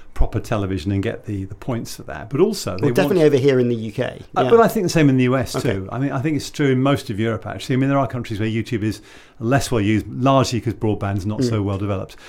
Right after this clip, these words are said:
Speaker 1: But, um, the point being is, I think they're arguing that having multiple apps is a real problem and people don't like doing that. I've seen no evidence for that. I've seen no data to support that. It may be correct, it may not be.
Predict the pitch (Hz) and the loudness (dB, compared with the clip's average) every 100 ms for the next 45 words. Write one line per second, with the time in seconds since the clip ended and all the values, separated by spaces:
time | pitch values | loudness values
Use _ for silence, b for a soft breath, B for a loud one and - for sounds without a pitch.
0 | B - 151 B B - 151 151 135 - | B 2 2 B B 2 4 4 0 2
1 | 180 160 147 127 - 147 - 196 165 - | 4 6 4 4 0 -6 2 2 2 -2
2 | 147 151 190 208 131 92 95 104 117 117 | 0 4 6 4 2 -2 0 0 0 -2
3 | B B 156 139 143 147 - 123 113 - | B B 2 4 4 2 0 0 0 -4
4 | 104 113 123 117 104 95 104 117 123 110 | -4 0 -2 -2 -6 -4 -4 -4 -4 -4
5 | 117 107 107 107 107 107 98 95 - 120 | -4 -2 -2 -4 -6 -6 -6 -6 -8 -6
6 | 135 123 143 127 110 87 - 98 95 117 | 0 4 4 2 -2 -6 -8 -8 -6 -6
7 | 110 131 117 113 139 147 147 95 - 87 | -4 -2 0 0 2 0 0 -10 -12 -16
8 | - 101 101 117 127 107 95 117 92 101 | -10 -10 -8 -4 -2 -2 -6 -6 -6 -6
9 | 104 107 127 - 95 | -8 -6 -8 -8 -12